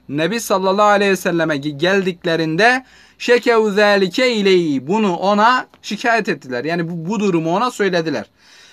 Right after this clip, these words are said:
Fenezelet, indi ayete teyemmüm, teyemmüm ayeti ve böylece indi. Kale, söyledi ki Useyd ibn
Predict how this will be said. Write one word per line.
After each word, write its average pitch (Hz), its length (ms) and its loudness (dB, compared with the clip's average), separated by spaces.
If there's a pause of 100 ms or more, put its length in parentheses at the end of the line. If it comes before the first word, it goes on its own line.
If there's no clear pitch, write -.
Fenezelet, 214 640 0
indi 202 480 -2
ayete 208 480 2
teyemmüm, 185 520 -2
teyemmüm 185 500 0
ayeti 147 420 0
ve 147 140 0
böylece 147 400 -2
indi. 180 440 -2
Kale, 151 640 2
söyledi 196 500 -2
ki 185 240 0
Useyd 170 500 0
ibn 156 300 -2